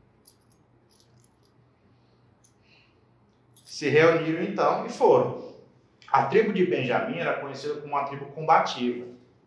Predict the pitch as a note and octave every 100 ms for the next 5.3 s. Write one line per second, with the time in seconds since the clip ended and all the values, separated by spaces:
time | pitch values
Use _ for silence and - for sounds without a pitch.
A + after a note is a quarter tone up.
0 | _ _ _ _ _ G3+ G#3 - A#3+ G#3+
1 | D3 D3 C#3+ - A#2+ B2 B2 D3+ F3+ F#3
2 | G3 - B2+ A#2 - - - - _ _
3 | _ _ - - - _ _ _ B2+ D3
4 | D3 D3+ - - D3+ D#3+ - - - -
5 | - -